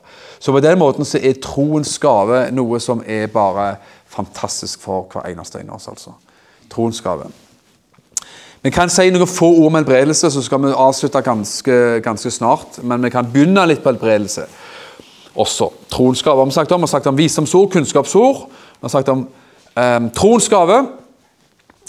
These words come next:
og så har vi jo vært litt innom da, hvordan vi kan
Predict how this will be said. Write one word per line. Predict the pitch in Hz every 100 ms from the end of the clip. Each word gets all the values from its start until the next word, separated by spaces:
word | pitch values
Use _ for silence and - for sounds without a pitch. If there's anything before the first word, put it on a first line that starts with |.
| - -
og | 147
så | 160 160
har | 147
vi | 151 156
jo |
vært | 156 156
litt | 165 170
innom | 175 160 123 143
da, | 143
hvordan | - 147 143 143
vi |
kan | 135 139